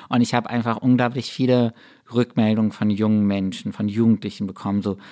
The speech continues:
irgendwie dreizehn, vierzehn, fünfzehn, die gesagt haben, so ihnen hat das Buch unglaublich viel gegeben oder ihre Eltern haben es gelesen oder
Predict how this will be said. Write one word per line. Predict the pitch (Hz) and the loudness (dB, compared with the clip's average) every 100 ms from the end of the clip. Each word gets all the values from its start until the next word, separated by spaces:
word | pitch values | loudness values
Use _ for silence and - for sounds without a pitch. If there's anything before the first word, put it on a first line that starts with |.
| - - | -16 -4
irgendwie | 110 107 | -4 -2
dreizehn, | - 104 104 104 - 101 | -6 -2 -2 -2 -2 0
vierzehn, | - 110 - 107 | 0 -4 -2 -4
fünfzehn, | - 104 - 104 | 0 -2 0 -2
die | 98 | -2
gesagt | 98 98 98 - | -4 -4 -4 -4
haben, | 98 | -6
so | 90 90 | -4 -8
ihnen | - 107 98 | -6 -4 -2
hat | 98 104 | -4 -8
das | - | -10
Buch | 98 - | -12 -8
unglaublich | 104 92 90 - - | -6 -4 -6 -10 -14
viel | - 101 | -12 -10
gegeben | 104 135 135 123 | -6 0 2 2
oder | - 90 - - - | 2 -4 -8 -20 -20
ihre | - 120 104 - | -8 -4 -4 -2
Eltern | 113 113 113 101 | 0 0 -2 -2
haben | 98 | -4
es | 95 | -6
gelesen | - 92 95 95 101 | -8 -6 -6 -4 -4
oder | 92 92 87 | -4 -6 -8